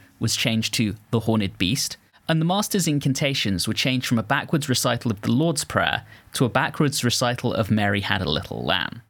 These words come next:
By early nineteen seventy-one, it appeared that the Demons would indeed be needed to close out the season. Letts had originally wanted to direct the serial himself, but in the end wasn't able to. So he secured the services of Christopher Barry,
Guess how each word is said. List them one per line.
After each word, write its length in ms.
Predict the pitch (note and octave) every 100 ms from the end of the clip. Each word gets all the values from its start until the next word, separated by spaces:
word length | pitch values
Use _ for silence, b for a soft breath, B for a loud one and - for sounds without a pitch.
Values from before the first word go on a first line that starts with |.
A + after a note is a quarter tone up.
| _ -
By 340 | D#3 D3+ -
early 300 | C#3+ E3+ F#3+
nineteen 380 | E3 D3+ D3+ D3
seventy-one, 840 | C3 C#3 A#2+ A2+ A2+ B2 A2 G#2+ B2
it 180 | B2 -
appeared 320 | - D3 C#3
that 120 | C#3
the 60 | C3
Demons 460 | C#3 C#3 C3 B2
would 320 | B2+ B2+ D#3+ -
indeed 480 | D3 B2+ D3+ C#3
be 100 | C3
needed 320 | B2 C3+ B2 -
to 80 | -
close 340 | - A#2+ B2
out 160 | A2+ -
the 40 |
season. 520 | - A#2+ A2 E2+ - - _ -
Letts 320 | D3 - -
had 120 | E3
originally 480 | B2+ C#3 D3+ E3 C#3+
wanted 380 | A#2+ A#2+ C3+ A#2
to 100 | A#2
direct 440 | A2+ G#2+ G#2+ -
the 80 | A2+
serial 340 | - G#2+ G2+
himself, 680 | G2+ G2+ - D3 G#2+ G2+ -
but 320 | A#2+ G#2+ -
in 180 | - B2+
the 140 | A#2+ A2+
end 180 | G#2
wasn't 300 | G#2+ A2+ A2
able 240 | G2+ G2+ G2+
to. 300 | - C2 - - -
So 240 | - C3+
he 120 | B2
secured 500 | D3 C#3+ - F#3 G3
the 80 | -
services 560 | - C#3 A#2+ - A#2 A2+
of 100 | -
Christopher 400 | D3+ D3+ - A#2+
Barry, 440 | A2 F#2 D2+